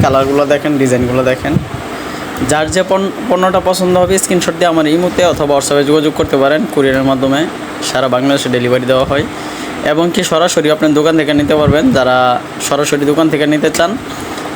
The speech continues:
একচল্লিশ নিউ এলিফ্যান্ট রোড, ঢাকা বারোশো পাঁচ, লিবার্টি সোজা আসলে এই সব পণ্যগুলো পেয়ে যাবেন। আর যারা অনলাইনে অর্ডার করতে চান, বাংলাদেশের যে কোনো প্রান্ত থেকে স্ক্রিনশট দিয়ে আমার ইমো অথবা WhatsApp-এ যোগাযোগ করতে পারেন। স্ক্রিনে আমার ফোন নাম্বার দেওয়া থাকবে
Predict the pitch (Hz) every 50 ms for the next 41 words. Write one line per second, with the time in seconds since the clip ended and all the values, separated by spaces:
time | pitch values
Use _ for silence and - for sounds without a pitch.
0 | - - 139 151 151 - - 185 175 170 180 175 - 170 170 175 175 175 180 180
1 | 185 175 170 170 180 180 165 151 143 143 - 147 139 151 151 160 156 - 147 -
2 | 156 165 - - 143 143 135 143 139 139 151 151 - 147 139 147 143 139 - 156
3 | 151 139 127 - - - 135 - - - 139 139 139 135 135 131 127 - 143 143
4 | 131 139 131 131 143 - - - - - - - - - - - - - - 127
5 | 131 131 123 143 143 151 147 147 151 160 165 165 170 165 165 165 165 156 - -
6 | - - - 147 151 151 156 147 160 156 160 160 160 165 165 165 175 180 160 -
7 | 139 139 143 147 151 147 147 147 151 143 143 160 160 160 165 160 147 151 156 156
8 | 151 156 147 156 143 147 160 165 185 214 - - - - - - - - - -
9 | - - - 160 151 - - 170 165 - 170 160 156 170 170 165 170 165 170 175
10 | 180 180 165 151 - 156 147 147 143 - - 147 147 143 151 156 151 156 151 -
11 | - 151 - 156 143 147 143 147 156 190 208 - - - - - - - - -
12 | - - 165 156 - - 180 170 165 160 160 160 160 160 151 156 160 160 165 165
13 | 156 151 160 160 160 170 160 156 156 160 190